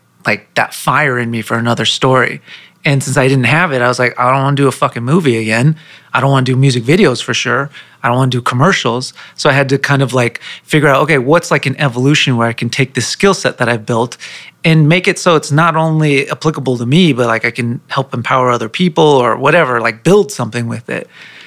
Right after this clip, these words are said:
So I started thinking of this idea of, like, taking creativity and almost systemizing it, finding, like, a way, like, can I take what I've done, like, say I look at my most successful music video or whatever, whatever I did with my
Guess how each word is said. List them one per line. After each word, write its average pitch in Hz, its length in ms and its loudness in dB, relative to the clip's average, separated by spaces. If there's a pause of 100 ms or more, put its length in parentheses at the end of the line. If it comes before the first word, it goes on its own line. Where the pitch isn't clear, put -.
(140)
So 165 160 2
I 135 60 2
started 135 340 -2
thinking 151 240 0
of 117 120 0
this 117 180 -6
idea 127 540 2
of, 117 340 -2 (320)
like, 127 380 -2 (500)
taking 147 300 2
creativity 127 800 0 (260)
and 127 160 2
almost 135 340 2
systemizing 110 680 -2
it, 104 180 -8 (220)
finding, 135 380 0
like, 131 180 0
a 127 60 2
way, 131 160 4
like, 123 160 0 (160)
can 151 160 2
I 196 100 2
take 185 340 -2
what 156 140 4
I've 120 160 0
done, 131 240 2
like, 117 160 -2
say 135 180 0
I 127 60 2
look 120 220 -4
at 120 240 -2
my 123 100 -4
most 120 360 -4
successful 123 440 -4
music 120 240 0
video 170 340 4
or 147 120 2
whatever, 175 320 0
whatever 190 280 2
I 180 40 0
did 165 140 -2
with 156 120 0
my 127 380 2